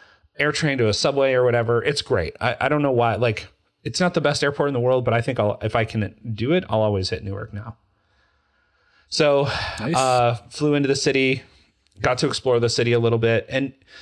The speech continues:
Speaker 1: man, like, I, I, like, I had, like, three or four moments where I was like, "I fucking love this city." Uh, I used to,
Speaker 2: Mm-hmm.
Speaker 1: used to work for a New York-based company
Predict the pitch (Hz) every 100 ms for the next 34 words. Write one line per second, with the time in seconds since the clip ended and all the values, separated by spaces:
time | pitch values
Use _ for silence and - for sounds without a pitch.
0 | - 165 196 202 185 - 160 - - -
1 | - - _ _ _ _ _ 147 170 -
2 | 139 147 147 - 151 143 151 156 190 170
3 | - 175 220 214 160 123 120 113 107 107
4 | 107 - - - - 147 151 147 143 -
5 | 110 101 95 - 98 90 - - 82 98
6 | - _ _ _ _ _ - 101 - 139
7 | 170 156 135 123 113 113 139 135 131 110
8 | 107 120 120 113 107 - 113 107 107 104
9 | -